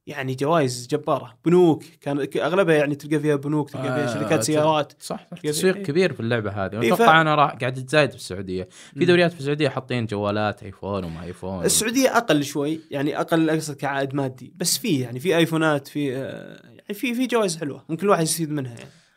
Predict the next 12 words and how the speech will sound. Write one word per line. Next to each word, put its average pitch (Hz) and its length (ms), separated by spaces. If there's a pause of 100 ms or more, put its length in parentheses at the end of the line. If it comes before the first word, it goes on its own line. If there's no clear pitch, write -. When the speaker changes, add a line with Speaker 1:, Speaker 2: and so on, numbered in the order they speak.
(120)
Speaker 2:
أنا 151 80
بالنسبة 170 340
لي 156 120
ما 131 60
أحط 113 220
جوائز. 87 420 (520)
تدري 104 180
ليش؟ 113 300
Speaker 1:
إيه. 131 260 (800)
Speaker 2:
آه، 69 180
دوري 170 300
قديم. 101 420